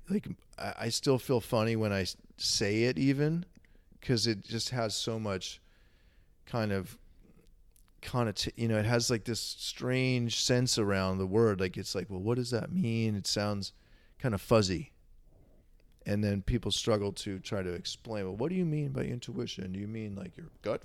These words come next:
feeling? Do you mean your interoception? Do you mean your inner voice?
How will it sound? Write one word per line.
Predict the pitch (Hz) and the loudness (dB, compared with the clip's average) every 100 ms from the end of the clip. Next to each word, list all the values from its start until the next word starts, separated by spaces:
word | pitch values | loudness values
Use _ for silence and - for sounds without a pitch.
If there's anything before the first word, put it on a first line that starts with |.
| - | -6
feeling? | 143 160 175 170 160 156 | -4 -2 -2 -2 -4 -4
Do | 123 | -4
you | 208 | -4
mean | 190 196 | -4 -4
your | 175 170 - - - - - _ - - - | -6 -8 -12 -20 -20 -20 -20 _ -20 -14 -6
interoception? | 117 - 143 139 110 - - - - 170 165 160 139 | -4 0 2 4 4 2 2 0 0 2 2 2 0
Do | |
you | 104 90 | -2 -2
mean | 95 95 | -2 -2
your | 92 85 147 - - - - - | -4 -6 -10 -16 -20 -20 -16 -8
inner | 135 139 | -4 -4
voice? | 113 101 123 170 170 - - | -4 -2 0 2 0 -2 -6